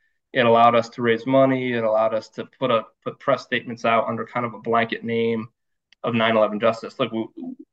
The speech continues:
we already had the purpose. We already had the people.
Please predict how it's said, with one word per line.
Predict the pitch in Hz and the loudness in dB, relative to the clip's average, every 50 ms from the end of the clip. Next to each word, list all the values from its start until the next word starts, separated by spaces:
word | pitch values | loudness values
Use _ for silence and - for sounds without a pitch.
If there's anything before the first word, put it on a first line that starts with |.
| _ _ - - | _ _ -8 -2
we | 139 131 127 | 0 4 4
already | 143 160 160 143 | 4 4 4 4
had | 139 131 113 | 2 2 0
the | - | -2
purpose. | - - 120 107 - - 90 107 120 - - - - _ _ _ - | -2 -2 -2 -2 -2 -6 -12 -12 -12 -16 -20 -20 -20 _ _ _ -6
We | - 120 | -2 -2
already | 123 127 131 | 0 0 0
had | 123 123 110 104 | 0 0 -2 -4
the | - | -6
people. | _ - 139 127 - - 80 87 110 - 139 - | _ -6 -6 -6 -6 -8 -6 -4 -4 -4 -4 -8